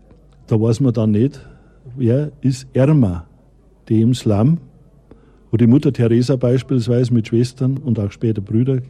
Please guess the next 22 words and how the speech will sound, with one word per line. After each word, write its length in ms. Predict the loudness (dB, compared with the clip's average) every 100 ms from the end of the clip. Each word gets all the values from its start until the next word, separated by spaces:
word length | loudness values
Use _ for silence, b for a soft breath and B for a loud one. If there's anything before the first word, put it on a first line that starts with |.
| -6
kommt 320 | 0 2 0 -6 b b b b b
und 200 | 2 4
hilft 320 | 4 2 0
ihnen, 360 | -2 0 0 -2 -6 -20 _ 0
oder 300 | 2 4 2
die 360 | 2 0 0 -4 -16 _
so 260 | -12 -6 -4
arm 220 | -4 -4
sind, 380 | -4 -2 -2 -2
dass 220 | -6 -8
sie 60 | -6
überhaupt 460 | -6 -4 -8 -6
nicht 100 | -2
mehr 120 | -2 0
helfen 360 | -2 -4 -6
können 520 | -6 -4 -2 -4 -6 -10 -18 b b b
oder 260 | 2 4 4
nur 180 | 4
mehr 240 | 4 2 2
aus 200 | 0 -2
Publicity 680 | -6 -6 -6 -6 -6 -6
helfen. 560 | -4 -4 -4 -4 -2 -4